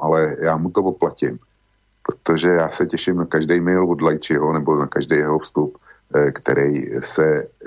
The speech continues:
do, eh, hodiny vlka nebo do trikolory dostane a, eh, k tomu není co dodat. Prostě ano, svět místo toho, aby si, eh, řekl, Rusko je vypočitatelný stát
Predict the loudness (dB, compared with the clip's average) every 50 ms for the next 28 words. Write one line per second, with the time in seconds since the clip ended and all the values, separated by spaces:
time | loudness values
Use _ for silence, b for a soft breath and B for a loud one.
0 | -2 -2 0 0 0 2 2 0 -2 -2 -2 0 0 2 2 2 2 0 2 2
1 | 0 0 0 0 0 2 0 0 0 0 -2 -2 -2 -2 -2 -2 -2 -2 -2 -2
2 | -4 -4 -2 0 0 2 2 2 2 0 0 0 -2 -4 -4 -2 -2 -2 0 0
3 | 0 0 2 2 2 0 -2 -4 -10 -20 -20 -20 -20 -20 _ _ _ -8 -6 -2
4 | 0 2 2 2 2 2 2 0 0 2 4 4 4 4 4 2 2 2 2 0
5 | 2 2 2 2 0 0 -2 -8 -12 _ -10 -10 -10 -4 0 0 0 2 0 0
6 | -2 -2 -2 -2 -2 -4 -8 _ _ _ _ _ _ _ _ _ _ _ _ -4
7 | 0 2 2 2 2 0 -2 -2 0 -2 -2 0 0 -2 0 2 2 2 4 2
8 | 2 0 -2 -2 -2 -2 -4 -4 -2 0 0 0 0 -2 -4 -10 _ _ _ _
9 | _ _ _ _ _ -12 -8 -6 -4 -4 0 0 0 2 2 0 0 0 0 2
10 | 2 2 0 B B B B B B B B B B _ _ -2 -2 0 0 -2
11 | -6 -2 0 2 2 4 4 2 2 0 0 -2 -2 -2 -4 -8 -8 -10 -16 -2
12 | 0 0 0 2 0 0 0 -2 -4 -2 -2 0 0 -2 -4 -8 -10